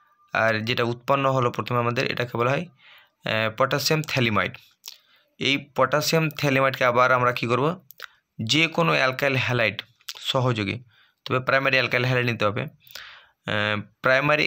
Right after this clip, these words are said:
অ্যালকাইল হ্যালাইড সহযোগী কী করতে হয়? যদি উত্তপ্ত করা হয়, হ্যাঁ, তাহলে কি উৎপন্ন হবে? এন অ্যালকিল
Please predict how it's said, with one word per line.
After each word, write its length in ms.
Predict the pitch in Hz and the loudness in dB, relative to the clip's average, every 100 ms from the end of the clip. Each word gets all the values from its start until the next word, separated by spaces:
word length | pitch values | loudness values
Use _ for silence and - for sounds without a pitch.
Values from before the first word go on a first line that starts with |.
| - | -2
অ্যালকাইল 460 | 107 123 127 135 | 0 0 0 0
হ্যালাইড 380 | 135 120 123 120 | 0 -2 -2 -2
সহযোগী 480 | - - 131 131 127 | -4 -2 0 2 0
কী 100 | 123 127 | -2 -4
করতে 240 | 120 - | -4 -2
হয়? 180 | 131 143 | -2 -2
যদি 240 | 139 135 160 - | -2 -4 -4 -6
উত্তপ্ত 400 | 135 - 135 - | -8 -4 -4 -2
করা 240 | 123 123 117 | 0 2 2
হয়, 180 | 107 110 _ _ _ _ _ _ - | -2 -6 _ _ _ _ _ _ -8
হ্যাঁ, 220 | 127 120 | -2 -2
তাহলে 400 | 101 117 131 139 | 0 0 2 0
কি 120 | 135 143 | 0 -2
উৎপন্ন 260 | 131 135 131 | 0 0 0
হবে? 120 | 139 - | -2 -4
এন 180 | - 151 165 | -2 -2 0
অ্যালকিল 420 | 127 131 131 160 | 0 0 0 -4